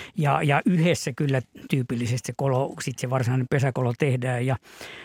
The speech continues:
huhtikuussa tai toukokuun alussa tikat munii. Haudonta-aika on tikoilla poikkeuksellisen lyhyt, että käpytikalla vaan joku kymmenen kolmetoista päivää, että jopa lyhyempi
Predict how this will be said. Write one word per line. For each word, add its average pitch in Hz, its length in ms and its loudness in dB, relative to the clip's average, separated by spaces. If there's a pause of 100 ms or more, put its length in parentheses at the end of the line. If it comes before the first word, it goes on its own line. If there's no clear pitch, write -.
(360)
huhtikuussa 175 840 -2
tai 175 220 2
toukokuun 165 580 0
alussa 147 500 -2
tikat 143 380 -4
munii. 143 460 0
Haudonta-aika 143 840 0
on 139 120 0
tikoilla 147 480 0 (480)
poikkeuksellisen 143 840 0
lyhyt, 143 320 2
että 123 300 -4 (180)
käpytikalla 127 720 -2
vaan 131 180 0
joku 131 220 -2
kymmenen 131 420 0
kolmetoista 123 640 -2
päivää, 117 460 -6
että 131 300 -6
jopa 139 460 0
lyhyempi 131 560 0